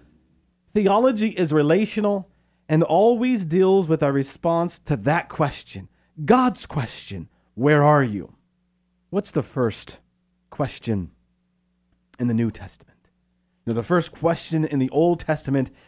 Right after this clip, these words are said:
is God saying to man, "Where are you?"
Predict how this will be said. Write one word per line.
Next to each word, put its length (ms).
is 180
God 420
saying 540
to 120
man, 460
"Where 200
are 220
you?" 320